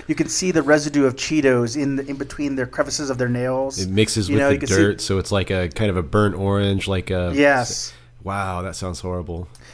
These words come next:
Speaker 1: So, um, this is not gonna be one of those podcast episodes, but,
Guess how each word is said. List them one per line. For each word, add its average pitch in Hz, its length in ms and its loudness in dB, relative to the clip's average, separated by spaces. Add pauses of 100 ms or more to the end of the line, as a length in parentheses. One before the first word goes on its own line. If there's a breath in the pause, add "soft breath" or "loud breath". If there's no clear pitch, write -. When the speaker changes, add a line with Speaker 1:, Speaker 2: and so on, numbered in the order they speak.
Speaker 1:
So, 170 420 2
um, 139 420 4
this 208 200 4
is 233 100 -2
not 196 160 6
gonna 175 140 -2
be 151 80 4
one 135 140 2
of 117 60 -2
those 107 380 -8 (180)
podcast 117 460 -4
episodes, 113 480 -10
but, 147 300 2